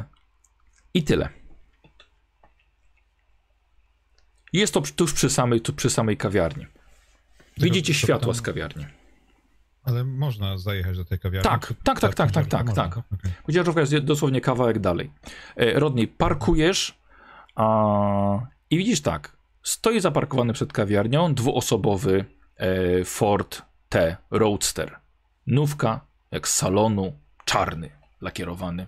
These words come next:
Speaker 1: Istne cudo za rozsądne pieniądze. W kawiarni przez okna jest światło, widzisz, są klienci. Jest, jest całkiem nieźle oświetlona.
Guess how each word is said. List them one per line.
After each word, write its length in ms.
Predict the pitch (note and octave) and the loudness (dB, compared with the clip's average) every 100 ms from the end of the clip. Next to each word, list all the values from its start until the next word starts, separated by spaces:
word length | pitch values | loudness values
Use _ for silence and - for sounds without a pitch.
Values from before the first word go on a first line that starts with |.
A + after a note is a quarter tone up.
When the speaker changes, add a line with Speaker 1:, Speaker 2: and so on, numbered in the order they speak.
| - | -8
Speaker 1:
Istne 300 | A#2 - G2+ | -6 -4 -6
cudo 240 | - A#2 | -2 -2
za 120 | G2+ | -2
rozsądne 400 | F#2+ F2+ G#2 G2+ | -6 -8 -8 -8
pieniądze. 460 | F#2 F#2 D#2 E2 - _ _ - - - - - - | -10 -10 -10 -14 -18 _ _ -20 -18 -16 -18 -18 -14
W 100 | - | -2
kawiarni 520 | - E3 F3+ F3 F3+ | 0 4 4 4 2
przez 420 | - A2+ - - - | 4 2 2 0 0
okna 600 | C#3 C#3+ C3+ B2+ C3 C#3+ - | 0 2 2 4 2 -2 -4
jest 200 | - - | 0 0
światło, 460 | - A2+ - A2 F#2+ | 2 0 0 0 0
widzisz, 300 | F#2+ F#2 - | 0 -2 -4
są 140 | F2 | -4
klienci. 640 | - G2+ A2 G2+ - - - _ _ _ - | 0 2 4 2 -2 -8 -14 _ _ _ -4
Jest, 140 | A2 - - | -4 -4 -2
jest 160 | - | 0
całkiem 300 | - A2+ A2 | 0 0 0
nieźle 220 | G#2 G2 F#2 | 0 2 0
oświetlona. 600 | - - - F2 - | 0 -4 -4 -4 -6